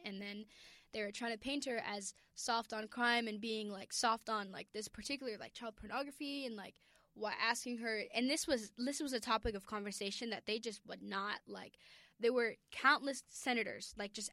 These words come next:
asking her the same exact questions over and over again. And even though she had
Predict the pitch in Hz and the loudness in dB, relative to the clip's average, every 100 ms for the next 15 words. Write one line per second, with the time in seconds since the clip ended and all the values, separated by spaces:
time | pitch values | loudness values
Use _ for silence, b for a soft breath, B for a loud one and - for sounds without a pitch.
0 | - 233 240 247 220 190 196 - 240 262 | 4 4 4 -4 -4 -6 -6 -2 0 0
1 | 247 220 - - 208 196 202 - 233 240 | 0 -2 -2 -4 -4 -4 -6 2 2 4
2 | 254 - 220 214 208 202 196 208 202 262 | 0 0 -2 0 -2 -4 -4 -6 -4 -4
3 | 277 262 240 - 214 | -2 0 -2 -2 -4